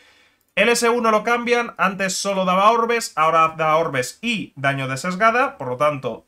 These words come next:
siem-, bueno, prácticamente siempre va a meter críticos, sobre todo teniendo en cuenta que este personaje tiene un ciento cuarenta de probabilidad de crítico, más aparte su propia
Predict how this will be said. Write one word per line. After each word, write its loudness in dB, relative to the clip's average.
siem-, -6
bueno, -6
prácticamente -4
siempre -4
va 0
a -2
meter -4
críticos, -4
sobre -4
todo -10
teniendo -8
en -8
cuenta -8
que -12
este -8
personaje -8
tiene -10
un -14
ciento -8
cuarenta -4
de -2
probabilidad -4
de -6
crítico, -8
más -2
aparte -4
su -12
propia -6